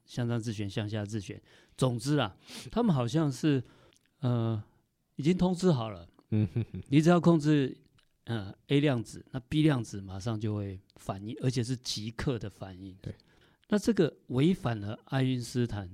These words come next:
Speaker 1: 的相对论。
Speaker 2: 因为距离嘛，对不对？时间距离越长。
Speaker 1: 对。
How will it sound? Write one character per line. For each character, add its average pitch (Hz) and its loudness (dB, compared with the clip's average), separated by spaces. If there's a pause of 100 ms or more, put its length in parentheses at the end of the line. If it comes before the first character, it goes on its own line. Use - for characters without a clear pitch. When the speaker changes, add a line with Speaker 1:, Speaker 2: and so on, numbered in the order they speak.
(100)
Speaker 1:
的 95 -8 (200)
相 107 -6
对 101 -4
论。 92 -10 (380)
Speaker 2:
因 117 4
为 107 4 (120)
距 123 4
离 85 -8
嘛， 87 -10 (220)
对 95 -8
不 - -14
对？ - -18 (120)
时 - -10
间 98 -4 (400)
距 - -4
离 113 4
越 98 -6
长。 - -18
Speaker 1:
对。 135 -16